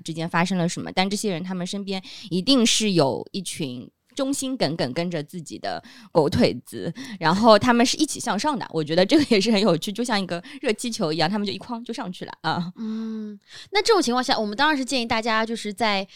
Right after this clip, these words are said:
Speaker 2: 就是健康的、正面的这个，这个情况下面去做职场嘛。
Speaker 1: 嗯。
Speaker 2: 但如果说面对这样的同事，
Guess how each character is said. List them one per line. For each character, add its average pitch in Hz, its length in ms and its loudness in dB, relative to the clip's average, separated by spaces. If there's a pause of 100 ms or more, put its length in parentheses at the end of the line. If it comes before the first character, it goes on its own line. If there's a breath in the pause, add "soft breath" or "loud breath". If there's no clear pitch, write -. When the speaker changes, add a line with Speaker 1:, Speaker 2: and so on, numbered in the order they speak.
(220 loud breath)
Speaker 2:
就 214 120 -6
是 196 100 -2
健 294 260 4
康 269 240 -4
的、 214 220 4
正 330 240 0
面 233 260 -2
的 175 280 0
这 190 120 -6
个， 175 120 -6
这 175 120 -8
个 170 100 -4
情 175 180 -6
况 196 120 -6
下 190 160 -8
面 175 140 -8
去 196 160 -10
做 185 240 -4
职 170 160 -8
场 165 200 -8
嘛。 139 140 -8
Speaker 1:
嗯。 - 280 -18
Speaker 2:
但 359 120 4
如 262 240 2
果 311 180 4
说 220 140 0
面 277 260 0
对 240 180 2
这 311 120 2
样 254 80 2
的 202 80 -2
同 175 220 -6
事， 190 240 -4